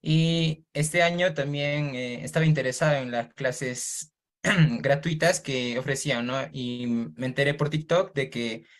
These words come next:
eh, este ciclo también iban a aperturar nuevos, eh, nuevas vacantes y que iba a reaperturarse la academia. Entonces, eso fue lo que me, me motivó, ¿no? Porque yo quería de estar desde el,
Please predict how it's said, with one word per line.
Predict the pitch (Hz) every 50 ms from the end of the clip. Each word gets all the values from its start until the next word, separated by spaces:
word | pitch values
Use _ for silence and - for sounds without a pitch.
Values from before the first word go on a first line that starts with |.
| _ _ _ _ -
eh, | - 120 117 120 120 120 117 117 123
este | 151 156 - - 147
ciclo | 151 - 165 156 156 - 165 185
también | 170 160 131 131 135 135
iban | 135 131 127 127 123
a | 120
aperturar | 120 123 120 - 131 123 120 120 117
nuevos, | 123 123 123 120 120 117 117 113 - - - - - - - - -
eh, | - 117 113 110 110 110 110 113
nuevas | 131 147 143 151
vacantes | 147 117 - - 147 151 151 151 180 185 - -
y | 127 117
que | 123 120
iba | 123 127 123 120 117 117 113 113 113 156 - _ _ _ _ _ _ _ _ _ _ _ _ _ _ _
a | - 117 117 117 117 113 113 110 110 113 113
reaperturarse | 127 127 - 139 123 - 147 139 151 160 156 147
la | 120 113
academia. | - 127 113 117 120 123 120
Entonces, | 117 117 117 127 120 117 - 127 120 120 117 - - - -
eso | 135 143 - 147
fue | 143 - 139 131
lo | 131 135 135
que | - 131 123 120
me, | 117 117 113 110 110 107 107 107 107 104 104 - - _ -
me | 123 127 120
motivó, | 123 123 120 120 120 120 135 143 127
¿no? | 117 120 131 131 127 -
Porque | - - - 123
yo | 123 135 131
quería | - 143 135 135 131 127
de | 123 117
estar | 113 - - 123 120 123 123
desde | 120 117 113 110 107
el, | 107